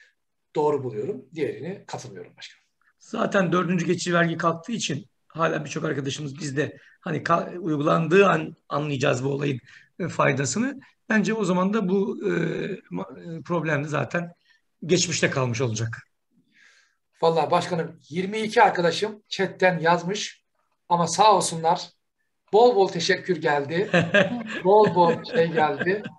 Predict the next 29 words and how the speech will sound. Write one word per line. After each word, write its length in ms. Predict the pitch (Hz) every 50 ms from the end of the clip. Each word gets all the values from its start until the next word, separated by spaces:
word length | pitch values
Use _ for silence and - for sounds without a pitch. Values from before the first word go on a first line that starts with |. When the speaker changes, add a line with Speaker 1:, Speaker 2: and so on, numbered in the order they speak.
| - - - - _ - - - 170
Speaker 1:
Ee, 180 | 165 165 160 160
Speaker 2:
Biz 120 | 180 160
de 60 | 190 -
teşekkür 280 | 180 185 - 160 190
Speaker 1:
ben 180 | 208 208 143 120
de, 40 | 135
Speaker 2:
ederiz. 220 | 123 - - - - 214 - - - _ _ _ _ _ _ _ _ _
Speaker 1:
ben 220 | - 190 196 196 185
de 60 | 170
herkese 340 | 165 165 156 165 143 147 -
teşekkür 440 | - - - 156 147 - - 147 139
ediyorum. 440 | 139 131 139 147 185 214 214 - _ _
Sağ 320 | - - - 156 143 139
olsunlar. 420 | 127 120 - 131 135 156 196 208 - - _ _ _ - - - - _ _ _ _ -
Ee, 280 | 147 143 143 139 135 127
sizin 520 | - - - - - - 156 143 147 139
adınıza 360 | 131 123 123 123 117 123 123
da. 260 | 180 214 - - _ _ _ _ _ _ _ _ _ _ _ _ _ _ _ _ _ _ _ _ _ _ _ _ _ _ _ _ _ _ _ _ _ _ _
Evet, 200 | - 247 - - 190
Speaker 2:
Ben 80 | 196
de 100 | 180 196
Speaker 1:
e, 140 | 190 214 -
Speaker 2:
si-, 300 | - - - - 196 160
başta 320 | 170 185 190 185 - 233 220
size 480 | 226 - 175 165 170 240 269 294 294 277
ayrıca, 800 | - - - 175 190 170 190 190 160 185 202 202 202 208 214 - - 165
e, 180 | 160 165 165 160
hocam 340 | 151 147 151 165 165 165 156
Sürgem, 640 | 160 - - 170 160 147 147 165 165 170 170 180